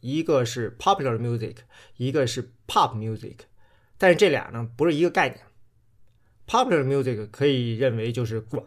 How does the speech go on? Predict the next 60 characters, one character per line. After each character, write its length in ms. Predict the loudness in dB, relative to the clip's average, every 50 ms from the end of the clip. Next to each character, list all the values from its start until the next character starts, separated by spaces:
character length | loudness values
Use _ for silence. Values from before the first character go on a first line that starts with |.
| -8
义 180 | -4 0 0 0
上 160 | 0 -2 -4
的 60 | -4
流 120 | -4 -6 -6
行 160 | -4 -4 -4
音 140 | -4 -4 -4
乐， 180 | -4 -6 -8 -12 _ _ _ _ _ _
而 220 | -4 -2 -2 -2 -2
pop 360 | 2 4 4 4 4 2 -2
呢， 160 | -4 -6 -6 -10 -20 -20 -20 _
应 160 | -8 -4 -2
该 160 | 0 2 2 0
是 220 | 0 -2 -6 -6
popular 440 | -2 2 2 2 2 2 -2 -2 -2
music 340 | 0 0 0 0 -2 -4 -4
下 260 | -4 -4 -4 -4 -4
的 160 | -6 -10 -10
一 120 | -10 -6
个 120 | -4 -4 -4
具 240 | -2 -2 -4 -4 -4
体 160 | -6 -10 -14
的 100 | -12 -10
音 140 | -6 -4 -2
乐 100 | -2 0
类 160 | 0 -2 -2
型。 260 | -4 -6 -10 -10 -12 -14 -20 _ _ _ _ _ -20 -20 -18 -10
Sinatra 460 | -4 0 2 4 4 4 4 2 0
呢， 100 | 0 0
就 140 | -2 -4 -4
是 60 | -6
唱 200 | -4 -4 -4 -4 -2
pop 240 | 0 2 2 2 0
的。 80 | -2 -16 -20 _ -20 -20 _ _ _ _ _ _ -20 -20 -20 _ _ _ _ _ -10 -2
但 120 | 2 4 4
是 60 | 4
其 220 | 4 4 2 2
实 100 | 2 4
在 160 | 4 4 4 2
Sinatra 380 | 2 0 -2 0 0 0 -2
出 160 | -2 -2 2
道 160 | 4 4 4 2
前 200 | 0 -4 -6 -6
呢， 140 | -6 -8 -12 -16 -20 -6
pop 280 | 0 4 4 4 4 2
作 100 | 2 2
为 160 | 4 2 2
一 80 | 0
个 60 | 0 0
类 180 | 2 2 2
型 240 | 0 0 -4 -4 -4
呢， 120 | -6 -8 -12 -18 -16 -12
也 120 | -10 -10
才 200 | -8 -4 -2 -2
出 120 | -2 -2 0
现 160 | 0 0 0
不 120 | 0 -2
久。 160 | -4 -4 -6 -10 -12 _ _ _ _ -20 -20 _ _ _
基 180 | -4 -2 -2
本 220 | 0 0 -2 -2 0
上， 500 | 0 0 0 0 0 -2 -4 -6 -8